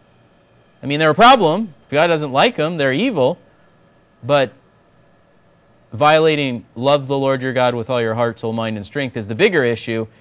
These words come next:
than the specific ways in which you're <laughs> disobeying God. And so we, I think, have such a narrow focus that we're like, as long as you don't commit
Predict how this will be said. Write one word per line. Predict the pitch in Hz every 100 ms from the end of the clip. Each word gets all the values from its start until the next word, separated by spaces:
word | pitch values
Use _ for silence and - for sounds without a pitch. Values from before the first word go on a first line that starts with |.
| _ _
than | 123 127
the |
specific | - 147 - 196 180
ways | 143 165 190 131
in | 110
which | 110 107 107
you're | 98
<laughs> | 92
disobeying | - 110 95 90
God. | 90 50 50 _ _ _ _ _ _ _ _ _ _ _ _ _ -
And | 131
so | 117 123
we, | 127 127 123 160 185 196 190 _ _ _ _ _ -
I | 127
think, | - 190 175 -
have | 113 143 127
such | - - 151 -
a | 127
narrow | 123 127 147 156 135
focus | - 151 151 139 117 -
that | 127
we're | 127 127
like, | 127 127 -
as | 131 135 127
long | 127 147 180 196
as | 170 135
you | 151 170
don't | 151 151 143
commit | - 135 139 123